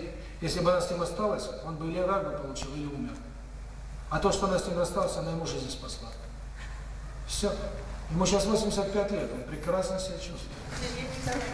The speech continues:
Speaker 1: Да.
Speaker 2: это, если можно, посмотрите вот вчерашнюю девочку с Аркона.
Speaker 1: Именно.
Speaker 2: А, Начия. Это вчера я звонила.
Speaker 1: А, да, у нее неблагополучие с детьми очень сильное, автор —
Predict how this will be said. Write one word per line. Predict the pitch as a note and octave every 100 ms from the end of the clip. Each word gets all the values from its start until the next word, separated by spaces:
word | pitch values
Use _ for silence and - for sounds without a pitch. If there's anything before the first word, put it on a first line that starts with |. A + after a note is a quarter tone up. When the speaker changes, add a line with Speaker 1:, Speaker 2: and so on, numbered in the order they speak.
| -
Speaker 1:
Да. | -
Speaker 2:
это, | - - - - - - - - - - - G3+ G#3
если | B3 - B3+
можно, | C4 C4+ C4
посмотрите | C4 B3+ C4 C4 C4 B3 A#3
вот | G#3+
вчерашнюю | - A#3+ A#3 A3+ A3 A3 A3+
девочку | A#3+ - - - G3
с | -
Аркона. | G#3 G3+ - - - - - -
Speaker 1:
Именно. | E3+ F3+ - - - - - -
Speaker 2:
А, | - -
Начия. | B3+ B3+ A#3 A3 - - - - -
Это | A#3+ A#3+ A#3+ A3 G#3
вчера | - C4 C4
я | B3 B3+
звонила. | - B3 B3 C4+ B3+
Speaker 1:
А, | E3 D3+
да, | F#3+
у | E3+ G3
нее |
неблагополучие | A3+ A3 A3 G#3 G#3+ G#3+ G#3
с | F#3+
детьми | G3+ A3 F#3+
очень | E3 F3
сильное, | - G#3+ G3+ G3+
автор — | E3+ F3 G3